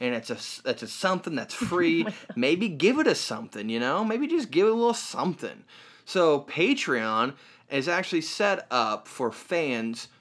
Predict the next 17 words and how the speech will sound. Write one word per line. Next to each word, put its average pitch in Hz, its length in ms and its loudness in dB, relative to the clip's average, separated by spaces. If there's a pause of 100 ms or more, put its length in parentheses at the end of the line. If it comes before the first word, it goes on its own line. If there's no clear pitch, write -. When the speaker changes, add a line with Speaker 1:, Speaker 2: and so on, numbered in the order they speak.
(120)
Speaker 1:
to 156 180 0
help 147 580 -2
out 107 420 -4 (840)
artists. 131 640 -6 (440)
You 214 100 -4
know, 202 220 0 (220)
different 233 360 2
people. 90 340 -10
There's 165 220 -2
lots 185 360 0
of 131 60 -8
different 117 280 -6
people 110 220 -6
who 107 60 -6
are 104 140 -4
on 104 100 -8
Patreon. 92 680 -12